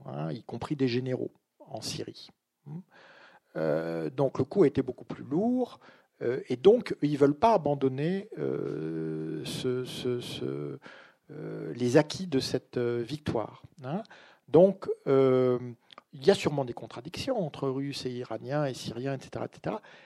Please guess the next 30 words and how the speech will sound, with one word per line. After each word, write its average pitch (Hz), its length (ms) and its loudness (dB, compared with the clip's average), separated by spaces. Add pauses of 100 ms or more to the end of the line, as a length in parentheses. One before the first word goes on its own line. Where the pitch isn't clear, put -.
(180)
Sauf 190 200 8
que 156 100 4
ces 147 140 2
contradictions, 139 600 -4
à 139 60 2
chaque - 260 2
fois, - 340 4 (720)
hein, 185 200 -8 (340)
c'est, 127 160 -8
c'est, 127 220 -8
c'est, 131 180 -8
c'est - 160 2
le 139 80 0
chantage 185 580 8
d'Assad, « 202 540 2 (260)
Ah, 135 220 2
bah, 123 100 -2
c'est - 140 -6
moi 151 200 0
ou 190 100 0
le 160 80 -6
chaos. » 127 340 -4 (360)
Hmm. 143 180 -10 (560)
C'est, - 180 -6
ou 151 140 0
c'est 165 180 10
moi 220 180 12
ou 254 120 10
les 190 220 12
autres. 143 420 8